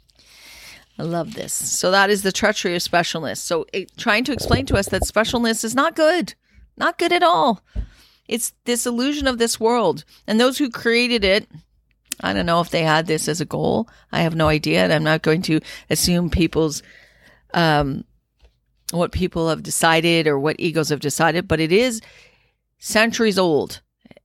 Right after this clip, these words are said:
It has been going on for a very long time, and it's grown and grown deeper and deeper,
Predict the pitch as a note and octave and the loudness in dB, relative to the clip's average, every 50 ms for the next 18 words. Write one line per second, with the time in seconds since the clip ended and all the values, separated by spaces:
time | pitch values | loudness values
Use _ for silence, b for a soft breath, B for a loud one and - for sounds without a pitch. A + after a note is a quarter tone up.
0 | _ _ _ - E3 E3 E3 D#3+ D#3+ E3+ E3 D#3+ D#3+ E3 F3 F3+ F3+ F3+ F3 E3+ | _ _ _ -2 0 2 2 2 2 0 -2 0 2 2 2 2 4 4 4 4
1 | F3 F3 - - E3 D#3 E3+ E3+ F3 F#3 F3+ E3+ E3+ E3 - - F3 D#3+ E3 D#3+ | 2 2 0 -2 -2 0 2 2 2 2 2 0 0 -2 -2 -2 0 2 2 2
2 | D#3+ D#3+ - - - D#3+ D#3 D#3 D#3 D3+ - - - D#3+ D#3 D3+ D3 D3+ D3 C#3 | 0 -2 -4 -4 -2 0 0 0 0 -2 -4 -2 0 2 2 4 2 2 0 -2
3 | - - D3+ C#3+ D3 C#3+ - D#3 C#3+ C#3+ C#3+ C#3+ B2 D#3+ E3+ F3 - - D#3+ D#3 | -2 -2 -2 -2 -2 -2 0 2 2 2 2 0 2 2 2 2 2 0 0 0
4 | D3 C#3+ D#3 D3 C#3+ - E3 E3 | 0 2 0 0 2 2 0 0